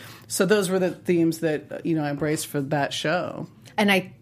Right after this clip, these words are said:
Speaker 2: I don't think it matters what generation you're from. I think
Speaker 1: Yes,
Speaker 2: it's
Speaker 1: it's
Speaker 2: something we
Speaker 1: universal.
Speaker 2: all go through. Exactly. Um, how did you land as Gloria Steinem's assistant?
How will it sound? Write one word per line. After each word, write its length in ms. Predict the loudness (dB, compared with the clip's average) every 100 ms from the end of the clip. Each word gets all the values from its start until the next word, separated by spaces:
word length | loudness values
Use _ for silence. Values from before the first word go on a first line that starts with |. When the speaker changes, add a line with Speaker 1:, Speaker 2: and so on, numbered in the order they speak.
| 6
Speaker 2:
I 100 | 10
don't 140 | 10 8
think 140 | 4
it 140 | 4 4
matters 320 | 6 6 4
what 160 | 2
generation 520 | 2 2 2 0 0 0
you're 120 | 0
from. 340 | 2 2 2
I 160 | 0 0
think 160 | 2
Speaker 1:
Yes, 220 | 4 4 0
Speaker 2:
it's 80 | 0
Speaker 1:
it's 80 |
Speaker 2:
something 300 | 2 4 4
we 140 | 6 6
Speaker 1:
universal. 180 | 8 8
Speaker 2:
all 260 | 8 8
go 160 | 4 0
through. 180 | 0 -2
Exactly. 640 | 0 2 2 4 2 0 -4 -14 -16 2 8
Um, 200 | 8 6
how 360 | 6 8 10
did 180 | 8 8
you 140 | 8
land 400 | 6 6 6 6
as 220 | 6 4 6
Gloria 260 | 6 6
Steinem's 560 | 4 2 2 2 0 0
assistant? 560 | -2 0 -2 0 -4